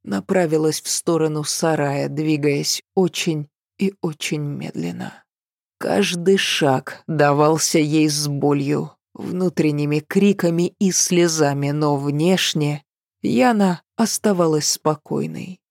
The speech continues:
Пламя, что проникло в нее, дым, что завладел ее сознанием, зло, что затуманило разум, все это вело ее к ветхой постройке. Со стороны домиков шли ребята:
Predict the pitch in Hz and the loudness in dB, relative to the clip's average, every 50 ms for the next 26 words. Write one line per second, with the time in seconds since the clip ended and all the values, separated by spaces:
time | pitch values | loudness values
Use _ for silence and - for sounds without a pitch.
0 | _ _ _ _ _ _ _ _ - 160 156 156 180 202 202 170 151 - 135 - | _ _ _ _ _ _ _ _ 2 4 6 6 6 6 4 4 2 0 -2 -2
1 | - - - 156 151 151 - 160 160 160 160 156 139 - - 139 143 - 143 147 | -2 2 2 2 2 4 4 4 4 4 2 0 -2 -2 -4 -4 -4 -2 -2 -4
2 | 156 156 156 160 160 175 196 185 165 151 151 151 151 202 220 202 160 143 143 - | -2 -2 -2 0 2 4 4 4 4 2 0 0 2 2 2 2 2 0 -2 -2
3 | - - - - 170 165 147 156 156 147 160 160 165 170 170 160 160 147 147 151 | -4 -2 2 4 4 4 6 4 4 6 6 6 6 6 4 4 4 4 2 2
4 | 151 151 165 170 160 156 147 - - - 156 147 143 151 156 160 185 190 185 170 | 2 2 2 4 4 4 2 2 2 2 2 2 2 0 0 2 4 4 4 4
5 | 160 156 151 151 151 147 - _ _ _ _ _ - 156 151 156 165 180 185 180 | 4 4 2 2 0 -4 -8 _ _ _ _ _ -8 -6 -2 0 2 4 4 4
6 | 160 143 139 151 - _ _ _ - - - - - 160 156 143 143 143 139 - | 4 2 0 -2 -6 _ _ _ -6 -4 -4 0 2 2 2 2 2 0 0 0
7 | 165 160 156 151 147 143 147 147 143 147 151 151 156 170 185 180 165 151 156 151 | 0 0 2 0 0 0 -2 -2 -2 -2 0 0 2 4 4 4 4 2 2 0
8 | 151 147 143 - _ _ _ _ _ _ _ - - - - - - 247 214 190 | 0 -4 -8 -12 _ _ _ _ _ _ _ -8 -6 -6 -4 -2 0 0 0 0
9 | - _ - 226 220 196 - - 175 170 160 151 _ _ _ _ _ _ _ _ | -2 _ 0 2 2 2 2 2 0 0 0 -2 _ _ _ _ _ _ _ _
10 | _ _ - - 175 202 214 208 202 185 165 156 165 160 165 165 156 - - 165 | _ _ -12 -6 -2 0 2 4 4 4 2 2 0 0 0 -2 -2 -2 -2 0
11 | 175 151 - - - 165 151 151 - 165 160 - - - - 160 165 160 170 _ | 0 0 -2 -2 -4 -4 -4 -4 -4 -4 -4 -4 -4 -4 -4 -4 -4 -4 -6 _
12 | - 185 190 190 185 - _ _ _ _ _ _ _ _ - - - - 160 151 | -10 -10 -10 -10 -12 -16 _ _ _ _ _ _ _ _ -6 -2 0 2 2 2
13 | - - - - 151 147 151 151 151 151 151 151 151 160 190 202 180 160 151 - | 2 0 2 2 4 6 6 4 4 4 2 2 4 6 6 6 6 4 2 0
14 | 175 170 - - - 214 214 220 214 220 240 214 196 160 147 147 - - 180 180 | 0 -2 0 0 2 2 4 4 6 4 4 4 4 4 2 2 -2 -6 -8 -8
15 | 175 | -8